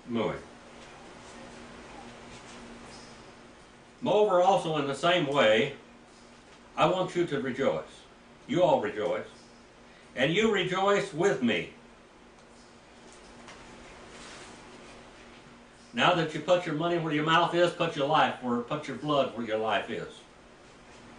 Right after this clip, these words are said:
Verse number nineteen says, "Elpizo,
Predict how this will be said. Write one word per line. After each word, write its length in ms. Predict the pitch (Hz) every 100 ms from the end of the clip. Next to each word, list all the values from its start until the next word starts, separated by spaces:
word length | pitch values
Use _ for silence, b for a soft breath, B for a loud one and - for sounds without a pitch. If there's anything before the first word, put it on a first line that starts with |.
| - - - - - - - - - - - - - - - - -
Verse 240 | 139 143 -
number 180 | 147 135
nineteen 480 | 139 156 156 147
says, 300 | 135 147 139
"Elpizo, 760 | 135 131 - 175 160 110 113 143